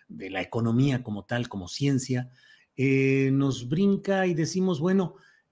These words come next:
pues, eh, lo que sea, pero las cosas parecen estar caminando en el sentido de que no ha habido devaluación, de que los números que se dan desde el ámbito oficial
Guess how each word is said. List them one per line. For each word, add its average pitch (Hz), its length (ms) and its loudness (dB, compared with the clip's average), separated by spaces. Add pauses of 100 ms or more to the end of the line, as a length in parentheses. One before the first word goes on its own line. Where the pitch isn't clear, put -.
pues, 151 300 -2
eh, 147 40 -2 (1120)
lo 151 160 -2
que 143 100 0
sea, 240 360 4
pero 151 140 4
las 139 200 0
cosas 202 300 -2
parecen 165 440 -2
estar 160 320 -4
caminando 151 460 0
en 151 80 0
el 127 60 -4
sentido 196 560 -2 (280)
de 131 160 0
que 131 120 4
no 139 100 4
ha - 20 0
habido 131 260 0
devaluación, 117 960 0 (340)
de 123 200 -2
que 127 100 0
los 117 220 0
números 156 420 4
que - 100 -12
se 120 120 -6
dan 135 180 0
desde 117 180 -4
el 120 60 0
ámbito 123 300 -2
oficial 123 480 -4